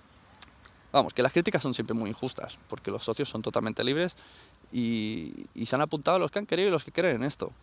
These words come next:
Y ya está, simplemente. Y no creo que tampoco que todos voten. Lo dicho,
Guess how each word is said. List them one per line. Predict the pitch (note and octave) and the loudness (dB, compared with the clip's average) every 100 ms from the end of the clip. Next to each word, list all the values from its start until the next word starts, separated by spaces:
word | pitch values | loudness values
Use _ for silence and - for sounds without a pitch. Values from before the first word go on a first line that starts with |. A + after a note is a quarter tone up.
| - - | -20 -12
Y | - A#2+ | -6 -4
ya | C3+ | -2
está, | - A#2+ | 0 -2
simplemente. | B2+ B2+ G2 G#2 - - - - - - | -2 -4 -4 -4 -6 -12 -14 -20 -20 -14
Y | - A#2 | -6 -2
no | C3 C#3+ - | 0 -2 -2
creo | - A2+ | 0 2
que | - | 2
tampoco | - A2 A2+ G#2+ | 0 2 0 0
que | |
todos | - G#2 - | -2 -2 -2
voten. | E2+ D2 C2 - - - - - - - - - - - - - | -4 -4 -6 -10 -20 -20 -20 -20 -20 -20 -20 -20 -20 -20 -20 -8
Lo | E3+ E3+ | 6 10
dicho, | F#3 F#3+ - G#2+ | 10 8 8 6